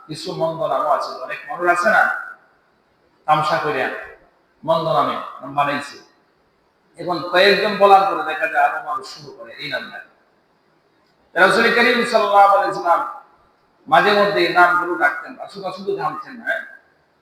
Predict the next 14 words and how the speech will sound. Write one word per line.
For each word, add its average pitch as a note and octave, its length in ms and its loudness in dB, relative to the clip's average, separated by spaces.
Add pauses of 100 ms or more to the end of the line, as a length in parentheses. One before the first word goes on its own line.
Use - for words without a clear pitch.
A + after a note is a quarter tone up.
(1160)
তখন F3+ 420 6
সাহাবায়ে F#3+ 380 6
কেরাম F#3+ 300 4
বললেন, D#3 300 -4
"ওগো D#4 120 -8
আল্লাহর D3+ 260 -8
নবী, - 180 -20 (880)
ওই G3 520 0
নামে F3 300 2
ডাকলে - 480 0 (340)
ওই D#3 120 -8
লোকটা - 240 -8 (100)
কষ্ট - 280 -6
পায়, - 380 -6